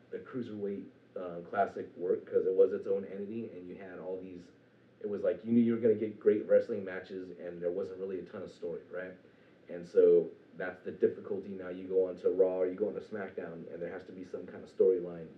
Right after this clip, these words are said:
to go along with. Um, but I think as long as they kinda, they do it in short bursts,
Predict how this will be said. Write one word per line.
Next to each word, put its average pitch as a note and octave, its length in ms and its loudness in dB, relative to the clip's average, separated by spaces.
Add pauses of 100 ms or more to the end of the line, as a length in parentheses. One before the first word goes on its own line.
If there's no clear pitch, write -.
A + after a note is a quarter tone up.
(100)
to F2 60 -14
go F2 140 0
along E2+ 340 0
with. G2 200 4 (680)
Um, E2 400 -10 (720)
but G2+ 100 12
I G#2+ 80 10
think G#2 340 4 (360)
as F#2+ 140 8
long G#2+ 160 4
as G2+ 80 -4
they G2 100 -4
kinda, F#2+ 320 2
they G2 140 -10
do A2 180 6
it G#2+ 80 8
in G2 80 0
short F#2+ 360 6
bursts, - 600 6